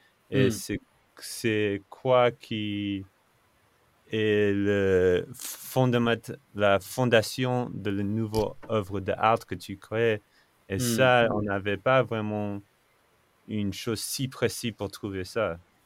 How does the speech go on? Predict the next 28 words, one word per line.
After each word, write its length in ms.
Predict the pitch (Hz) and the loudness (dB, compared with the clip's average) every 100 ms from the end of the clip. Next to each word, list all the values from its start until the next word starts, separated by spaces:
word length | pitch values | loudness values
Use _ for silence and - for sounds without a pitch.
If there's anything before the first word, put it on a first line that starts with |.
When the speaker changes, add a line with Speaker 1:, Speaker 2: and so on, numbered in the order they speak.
| _ _ _ _ | _ _ _ _
Speaker 2:
Hmm. 340 | 127 117 104 95 _ _ _ _ _ | -6 -4 -4 -8 _ _ _ _ _
Ouais, 80 | 123 | -6
c'est 140 | 139 117 | -4 -2
vrai, 160 | 107 | -4
c'est 120 | 131 | -6
intéressant. 440 | 107 110 107 175 139 _ _ _ _ | -8 -6 -6 -8 -10 _ _ _ _
Presque 200 | - 127 | -6 0
un 80 | 127 | 0
outil, 300 | 117 - 139 | 0 0 0
euh, 360 | 110 104 104 117 | 0 -2 -4 -8
c'est 280 | - 170 139 | -10 -14 -6
presque 240 | - 135 | -4 -2
plus 160 | 131 147 | -2 -4
transparent 520 | - 143 - 131 147 | -2 0 4 6 4
que 100 | 143 | 4
la, 240 | 117 107 107 | 0 0 -4
la, 160 | 110 | -4
la 160 | 117 120 | -6 -6
création, 520 | 127 120 - 143 123 | -2 -4 -2 -2 -2
euh, 260 | 110 104 107 - - - - _ _ - | -4 -8 -14 -18 -20 -20 -20 _ _ -18
euh, 100 | 101 | -8
classique, 360 | - 131 143 123 | 0 2 2 -2
on 60 | |
va 80 | 110 | -6
dire. 160 | 107 - _ - - - _ - - _ - | -6 -12 _ -20 -20 -20 _ -20 -20 _ -4
Speaker 1:
Oui, 220 | 131 180 | 2 4
Speaker 2:
Hmm. 20 | |
Speaker 1:
exactement. 640 | 143 113 127 120 135 151 | 4 4 4 4 0 0